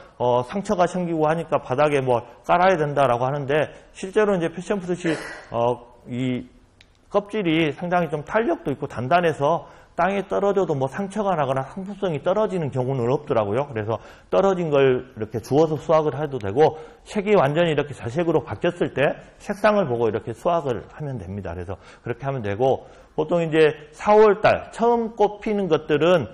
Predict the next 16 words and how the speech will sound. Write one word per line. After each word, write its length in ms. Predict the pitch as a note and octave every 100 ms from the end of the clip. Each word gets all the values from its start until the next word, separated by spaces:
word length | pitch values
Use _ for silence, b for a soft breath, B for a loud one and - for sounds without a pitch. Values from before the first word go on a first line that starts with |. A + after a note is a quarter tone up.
| B -
얘들이 260 | D3+ D3+ D#3
수확까지 760 | - G3+ G3 E3 C#3+ E3+ F3+ -
한 260 | - C3+ C3
육십 380 | C3 - F#3+ E3+
일 100 | C3
정도 260 | B2+ B2
걸리고요. 600 | G#2+ B2 C3 A#2+ D#3 D#3 - B B
팔월 420 | - G#3 G#3+ G#3
말에서 480 | F3 B2+ D#3 D#3+ E3
이제, 340 | C#3+ C3 C3 A#2 B B
어, 340 | A2 G#2+ A2 D#2+ -
한 340 | C#3+ B2+ A#2+ - _ _ -
구월 280 | D#3+ F3 D#3+
말, 200 | C3+ C3
시월까지 540 | - G#3+ G#3 D#3+ C3+
꽃이 220 | B2+ D3+